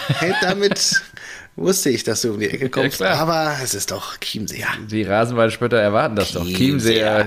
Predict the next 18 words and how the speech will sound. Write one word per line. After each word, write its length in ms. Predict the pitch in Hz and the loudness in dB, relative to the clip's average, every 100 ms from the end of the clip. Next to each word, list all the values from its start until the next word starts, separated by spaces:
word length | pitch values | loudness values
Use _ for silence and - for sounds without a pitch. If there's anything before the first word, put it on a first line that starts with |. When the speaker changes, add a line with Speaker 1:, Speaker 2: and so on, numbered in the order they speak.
| 104 | 0
Speaker 2:
ist, 340 | - - - | -4 -6 -6
äh, 440 | 104 90 98 98 98 | -6 -4 -6 -4 -2
ja, 120 | 101 | -2
auf 180 | 92 - | -2 -4
Prio 240 | - 110 110 | 0 2 2
zwei, 340 | - 101 98 | 2 2 2
wenn 100 | 90 | 0
du 60 | 90 | -2
bei 120 | 90 | -4
Bodo 280 | 82 90 85 | -4 -4 -4
warst. 580 | 67 - - - - - - - - - _ - - - - - - _ _ _ - 95 98 | -6 -8 -10 -4 -4 -4 -6 -8 -8 -16 _ -16 -12 -12 -12 -16 -20 _ _ _ -18 -12 -4
Ja, 200 | 101 101 | 0 0
Speaker 1:
Genau. 120 | 98 98 | -2 -4
Speaker 2:
wo 40 | |
bekommst, 520 | 98 98 95 85 - | -6 -6 -6 -8 -10
ja, 260 | 90 90 87 85 | -10 -8 -8 -8
wo 80 | |
bekommst. 520 | 85 85 85 80 80 | -10 -12 -12 -12 -12